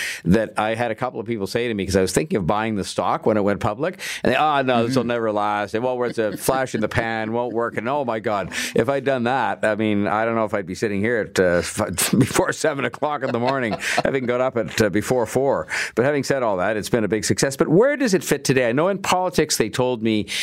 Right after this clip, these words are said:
Speaker 1: that, you know, in terms of communicating with people, because obviously I used all of the platforms to communicate with the millions of people that live in Toronto that I was serving, but they were saying that,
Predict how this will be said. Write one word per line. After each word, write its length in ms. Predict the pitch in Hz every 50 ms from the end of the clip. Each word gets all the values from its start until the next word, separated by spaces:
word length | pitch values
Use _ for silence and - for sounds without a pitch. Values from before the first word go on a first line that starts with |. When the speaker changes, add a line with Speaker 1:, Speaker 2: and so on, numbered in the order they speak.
| - - - -
Speaker 1:
that, 360 | - 104 120 117 110 110 - -
you 80 | 131 127
know, 140 | 123 117
in 100 | 113 110
terms 240 | 101 127 139 131 123
of 120 | 117 113 -
communicating 520 | - 127 127 127 127 - 131 117 104 95
with 140 | 95 90 -
people, 260 | - 147 107 98 90
because 360 | 82 98 95 98 113 104 98
obviously 380 | 117 113 113 104 107 101 110 101
I 80 | 104
used 280 | 104 107 110 107 98 -
all 240 | 117 117 117 113 113
of 60 | 104
the 80 | 98 90
platforms 460 | - 110 95 92 - 104 95 92 87
to 80 | - -
communicate 440 | - 101 101 98 95 - 107 98 69
with 220 | 78 90 82 -
the 180 | - 92 90 90
millions 340 | 98 101 98 98 95 82
of 60 | 87 85
people 200 | 113 110 90 76
that 120 | 85 85
live 120 | 101 98 82
in 100 | 87 82
Toronto 320 | - - 143 147 123 95
that 100 | 90 90
I 80 | 87 85
was 120 | 85 82
serving, 540 | - - 170 196 165 104 76 71 87 110 110 - - - - - - - -
but 260 | 82 92 123 120 120
they 120 | - 127 123
were 120 | 123 123
saying 460 | - - 156 160 160 156 151 139 123
that, 220 | 120 117 104 -